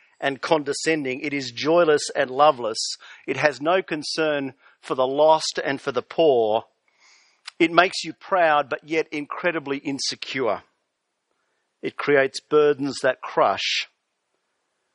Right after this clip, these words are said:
yet you won't carry them. It is self-justifying, self-defeating, hypocritical, and guaranteed to repel.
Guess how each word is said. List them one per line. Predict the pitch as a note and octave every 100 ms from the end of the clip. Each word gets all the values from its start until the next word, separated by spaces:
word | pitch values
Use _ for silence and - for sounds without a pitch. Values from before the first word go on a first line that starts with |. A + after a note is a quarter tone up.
| _ _ _ _ _ -
yet | C#3 -
you | C#3
won't | C3 D3 -
carry | D3+ D#3 C3
them. | E2+ D#2 _ _ _ _ _ _ _ _ _ _ _ _ _
It | C3+
is | B2 -
self-justifying, | - D#3+ - - D3 - C3 B2 A2+ G#2 G#2 G#2 G#2 _ _ _ _
self-defeating, | - - C#3+ B2+ - B2+ - C#3 - A#2+ A2+ A2 - _ _ _ _ _
hypocritical, | - A#2+ G#2 - D#3 C#3+ A2 F#2+ G2 _ _ _ _ _ _ _ _ -
and | A#2+ A2
guaranteed | A2+ B2 A2+ G2+ - C3 G#2+ -
to | G#2+
repel. | G2 - A#2 F#2+